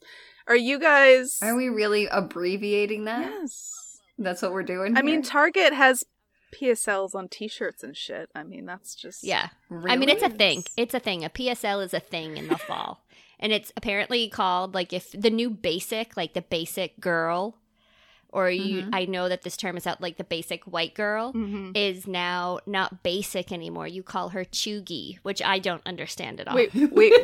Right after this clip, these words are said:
Speaker 2: <laughs>
Speaker 1: what?
Speaker 2: Chuggy. <laughs>
Speaker 3: Chuggy, yeah. Like, "Oh, that sweater's so chuggy. I love it.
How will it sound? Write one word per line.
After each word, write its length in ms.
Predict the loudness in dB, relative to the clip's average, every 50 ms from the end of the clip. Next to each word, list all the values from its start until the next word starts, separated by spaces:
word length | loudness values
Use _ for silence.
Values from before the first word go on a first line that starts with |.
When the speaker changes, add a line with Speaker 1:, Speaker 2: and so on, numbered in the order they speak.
| 6 0
Speaker 2:
<laughs> 140 | -8 -10 -10
Speaker 1:
what? 460 | -4 0 2 4 8 10 10 8 8
Speaker 2:
Chuggy. 500 | 6 0 -2 0 2 4 4 2 2 0 -2
<laughs> 420 | -4 0 0 0 0 2 0 0
Speaker 3:
Chuggy, 540 | 0 0 0 0 -2 -2 -4 -6 -6 -6 -8 -8
yeah. 240 | -6 -6 -6 -6 -6 -8 -6 -4
Like, 180 | -4 -2 -2 0
"Oh, 180 | 2 2 4 4
that 140 | 4 2 2 0
sweater's 320 | -4 -4 -4 -2 -4 -4
so 180 | -4 -4 -6 -6
chuggy. 800 | -6 -6 -6 -6 -4 -4 -4 -6 -6 -8 -8 -8 -6 -4 -2 -2
I 80 | -2
love 320 | -4 -4 -4 -6 -6 -4 -4
it. 520 | -4 -2 -2 -2 -2 -4 -6 -6 -10 -12